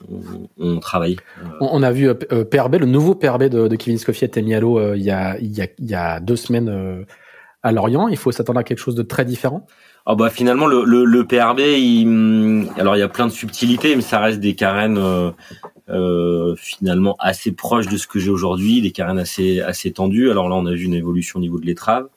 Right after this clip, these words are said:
Speaker 1: euh, des bateaux assez bas sur l'eau, avec, euh, plus de protection. Il est très, très beau d'ailleurs le bateau, euh, P R B, là. J'ai vu quelques images. Euh, bah, c'est de toute façon, on sait que c'est des bateaux qui vont très, très vite, hein. Sur le papier, c'est, c'est les meilleurs bateaux. Je pense que nous, sur le papier, ce sera peut-être pas le bateau le plus rapide.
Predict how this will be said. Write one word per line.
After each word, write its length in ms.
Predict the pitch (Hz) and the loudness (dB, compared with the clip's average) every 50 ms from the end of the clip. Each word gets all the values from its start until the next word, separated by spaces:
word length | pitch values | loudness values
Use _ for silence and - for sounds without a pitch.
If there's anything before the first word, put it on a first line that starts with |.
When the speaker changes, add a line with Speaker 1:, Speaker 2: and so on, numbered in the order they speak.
| _ _ _ _ - - - - - - - _ _ _ - | _ _ _ _ -20 -20 -20 -20 -20 -20 -20 _ _ _ -6
Speaker 1:
euh, 640 | 90 92 90 87 85 85 85 85 85 85 82 82 | -2 -2 0 0 0 0 0 0 0 0 0 -2
des 80 | 82 80 | -2 -2
bateaux 280 | 76 82 82 - - | -2 -4 -4 -4 -4
assez 180 | 87 - - 87 | -6 -4 -4 -2
bas 140 | 85 87 82 | -2 -2 -2
sur 240 | - - - 82 87 | -2 -4 -4 0 2
l'eau, 360 | 92 92 104 110 110 107 104 | 2 4 4 4 4 4 2
avec, 300 | 90 90 87 85 - - | 2 0 -2 -4 -4 -6
euh, 240 | 85 82 82 82 78 | -4 -2 -2 -2 -4
plus 220 | - - 98 90 | -4 -4 -2 0
de 100 | 87 98 | 2 0
protection. 640 | - - - 90 - 95 92 - - 110 110 117 - _ _ _ _ _ _ _ - | 0 0 -4 -4 -4 -4 -4 -4 -2 -2 -2 -4 -6 _ _ _ _ _ _ _ -2
Il 200 | 85 80 80 82 | -2 0 0 0
est 140 | 87 85 82 | 0 -2 -2
très, 100 | - - | -6 -8
très 200 | - - - 92 | -8 -6 -4 0
beau 160 | 87 90 98 | 0 2 2
d'ailleurs 200 | 87 80 87 90 | 2 0 0 -2
le 60 | 85 | -2
bateau, 260 | 80 78 - - 80 80 | -4 -6 -6 -6 -8 -6
euh, 280 | 78 - - - - - | -6 -6 -8 -10 -12 -10
P 100 | - 87 | -10 -8
R 80 | 76 76 | -4 -2
B, 60 | 92 | -2
là. 200 | 101 101 104 107 - - - - _ _ _ _ - | -2 -2 -4 -8 -12 -18 -20 -20 _ _ _ _ -14
J'ai 160 | - - 82 | -10 -6 -6
vu 80 | 80 78 | -4 -4
quelques 400 | - 76 - - 87 82 78 85 | -4 -6 -4 -2 -2 -2 0 0
images. 260 | 82 87 101 113 104 | 0 2 2 0 0
Euh, 260 | 95 87 87 82 78 | 0 0 0 0 0
bah, 140 | 73 69 65 | 0 0 -2
c'est 160 | - - - | -2 -6 -4
de 100 | 76 92 | -4 -4
toute 200 | 90 - - - | -2 -4 -6 -6
façon, 240 | - 78 78 - 107 | -6 -6 -4 -4 -4
on 20 | |
sait 140 | 87 - - | -4 -4 -6
que 60 | 78 | -8
c'est 100 | - - | -6 -6
des 80 | 73 69 | -4 -2
bateaux 240 | 73 78 82 - 90 | -2 -4 -4 -6 -10
qui 160 | - - - | -14 -12 -14
vont 80 | 82 82 | -12 -12
très, 160 | - - 87 | -12 -12 -12
très 160 | - - 92 | -8 -6 -4
vite, 200 | 101 107 - - | -4 -4 -4 -4
hein. 280 | 85 87 87 80 76 65 - - - _ _ _ _ _ _ _ - | -4 -4 -4 -4 -6 -8 -12 -18 -20 _ _ _ _ _ _ _ -12
Sur 120 | - - | -10 -10
le 60 | - | -6
papier, 360 | - - 76 - - - 101 95 | -4 -4 -4 -4 -2 -2 -4 -4
c'est, 400 | - - - 85 80 78 78 - _ _ - - - - _ - | -4 -4 -4 -4 -2 -4 -6 -8 _ _ -20 -20 -20 -20 _ -14
c'est 200 | - - 104 101 | -4 0 2 2
les 100 | 104 98 | 4 4
meilleurs 240 | 98 95 95 92 | 4 4 4 4
bateaux. 320 | 90 92 90 - 123 143 160 | 2 0 0 2 0 0 0
Je 80 | - | 0
pense 180 | - 117 110 - | -2 -4 -4 -2
que 460 | - - 101 101 98 95 95 95 95 95 | 0 2 2 4 4 4 4 4 4 4
nous, 140 | 104 117 | 4 2
sur 160 | 113 - 110 104 | 2 2 -2 0
le 40 | |
papier, 280 | - 107 98 - - 127 | 0 0 0 0 0 -2
ce 120 | 123 - | -2 -4
sera 240 | - - - 87 82 | -8 -6 -4 -4 -2
peut-être 240 | - - 104 82 - | -2 -2 -2 -2 -2
pas 460 | - 117 117 123 131 123 117 110 101 | -2 0 2 2 4 4 2 2 2
le 120 | 98 101 95 | 2 2 2
bateau 220 | 95 92 - 104 | 0 0 -2 -4
le 40 | 90 | -6
plus 140 | - - 107 | -4 -2 -2
rapide. 260 | 92 82 - - - | -2 -2 -2 -4 -6